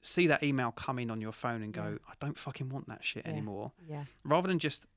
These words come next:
Speaker 1: get that immediate high and you see the red of the delete as you swipe it away and you think, "I've done my bit," and then the following day it just comes back again. Uh, yeah, so unsubscribe.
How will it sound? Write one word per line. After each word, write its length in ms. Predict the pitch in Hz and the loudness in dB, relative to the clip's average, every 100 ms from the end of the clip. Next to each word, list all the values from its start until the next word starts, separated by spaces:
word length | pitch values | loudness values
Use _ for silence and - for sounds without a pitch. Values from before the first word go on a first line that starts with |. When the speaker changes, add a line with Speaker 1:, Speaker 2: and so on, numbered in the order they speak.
| _ _ _ | _ _ _
Speaker 1:
get 140 | 143 131 | -4 0
that 120 | 127 | 0
immediate 420 | 127 143 131 123 | 2 2 4 0
high 340 | - 143 123 110 | 0 2 4 4
and 200 | 113 113 | 0 -2
you 80 | 117 | -4
see 240 | - 139 | -2 0
the 120 | 127 | 0
red 380 | 117 127 123 110 - - - - - - | 0 2 2 0 -10 -20 -20 -20 -18 -6
of 180 | 117 107 | -4 -4
the 120 | 117 - | -6 -6
delete 580 | - 117 127 - - - - | -2 2 2 0 -8 -10 -12
as 120 | 113 | -10
you 80 | 110 | -6
swipe 520 | - - 117 110 - | -6 -6 -4 -4 -4
it 60 | - | -6
away 400 | 110 107 104 98 | -2 0 -2 -4
and 80 | 104 | -6
you 80 | 104 | -8
think, 240 | 110 101 | -8 -6
"I've 160 | 104 - | -6 -2
done 160 | 117 | -2
my 160 | 110 107 | -2 -4
bit," 320 | - 104 - _ _ _ _ | -4 -4 -6 _ _ _ _
and 120 | 107 98 | -12 -10
then 100 | 95 | -12
the 60 | 92 | -10
following 320 | - 104 101 | -6 -6 -6
day 100 | 101 | -8
it 60 | 95 | -10
just 120 | - | -10
comes 180 | - 98 | -10 -12
back 220 | - - | -14 -16
again. 180 | - - _ _ - - - - - _ - | -18 -20 _ _ -20 -20 -20 -20 -20 _ -12
Uh, 220 | 107 104 | -8 -4
yeah, 160 | 151 127 | 0 -2
so 200 | - 131 | 0 0
unsubscribe. 600 | 170 175 - - 123 117 | 4 2 0 -4 -2 -2